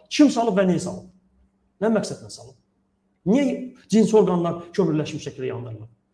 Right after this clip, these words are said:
İlkin bunu nə üçün eləyib? Sual çıxır, nə üçün eləyib? İz itirmək üçün niyə qapısının ağzına atırdı,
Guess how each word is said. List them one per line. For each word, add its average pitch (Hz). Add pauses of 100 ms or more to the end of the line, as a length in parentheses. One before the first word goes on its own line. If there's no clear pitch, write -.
(300)
İlkin 214
bunu 233
nə 254
üçün 247
eləyib? -
Sual 262
çıxır, 165
nə 240
üçün 156
eləyib? 127 (260)
İz 226
itirmək 247
üçün 233
niyə 269
qapısının 214
ağzına 135
atırdı, 131